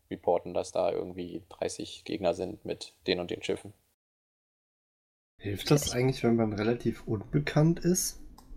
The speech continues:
Speaker 2: Weil du sagst ja, gut, es geht ja mehr in Richtung Spy rein, aber du sagst ja, wenn ich eine, äh, andere Allianz oder w-, was ausspionieren oder ausscouten will.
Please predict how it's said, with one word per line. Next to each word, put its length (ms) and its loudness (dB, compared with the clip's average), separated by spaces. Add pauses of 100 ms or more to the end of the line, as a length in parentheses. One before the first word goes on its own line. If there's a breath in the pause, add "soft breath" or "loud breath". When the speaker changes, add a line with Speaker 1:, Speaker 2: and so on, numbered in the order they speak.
(640)
Speaker 2:
Weil 100 2
du 60 0
sagst 260 8
ja, 160 8
gut, 360 -2
es 100 0
geht 160 -2
ja 80 6
mehr 200 2
in 60 2
Richtung 300 -4
Spy 400 4
rein, 280 2
aber 100 2
du 60 2
sagst 300 -2
ja, 120 2
wenn 120 0
ich 180 -6
eine, 160 0 (760 loud breath)
äh, 440 4
andere 600 6 (720)
Allianz 560 6
oder 360 6 (220)
w-, 200 -4 (440)
was 260 2
ausspionieren 840 4
oder 200 2
ausscouten 680 4
will. 260 2